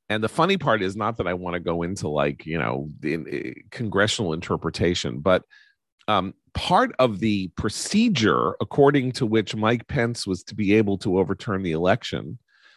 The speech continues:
actually involved him <laughs> saying that the electoral reform, he was not,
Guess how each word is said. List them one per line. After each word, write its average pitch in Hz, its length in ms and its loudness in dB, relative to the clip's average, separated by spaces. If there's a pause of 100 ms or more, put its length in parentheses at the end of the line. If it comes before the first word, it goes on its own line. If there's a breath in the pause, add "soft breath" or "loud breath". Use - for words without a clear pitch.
(420 soft breath)
actually 139 580 2
involved 127 800 4
him 120 240 0
<laughs> - 0 -
saying 117 720 -2 (640 soft breath)
that 120 220 2
the 135 100 4
electoral 120 500 4
reform, 127 500 0
he - 160 0
was 110 220 2
not, 127 240 2